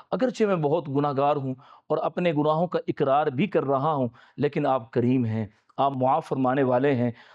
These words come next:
تو حضور نبی کریم صلی اللہ علیہ وآلہ وبارک وسلم نے ارشاد فرمایا کہ اللہ پاک نے آپ پر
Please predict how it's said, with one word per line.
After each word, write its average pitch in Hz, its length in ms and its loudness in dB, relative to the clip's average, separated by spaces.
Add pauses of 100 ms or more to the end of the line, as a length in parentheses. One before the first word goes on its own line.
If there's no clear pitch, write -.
تو 135 140 -2
حضور 175 220 0
نبی 156 260 2
کریم 139 320 0
صلی 139 240 -2
اللہ 135 380 0
علیہ 131 220 0
وآلہ 123 420 0 (340)
وبارک 139 400 0
وسلم 156 440 0
نے 151 80 2
ارشاد 139 280 0
فرمایا 143 360 0 (320)
کہ - 160 -10
اللہ 147 280 0
پاک 147 300 -2
نے 139 180 -2
آپ 123 220 -4
پر 131 120 -2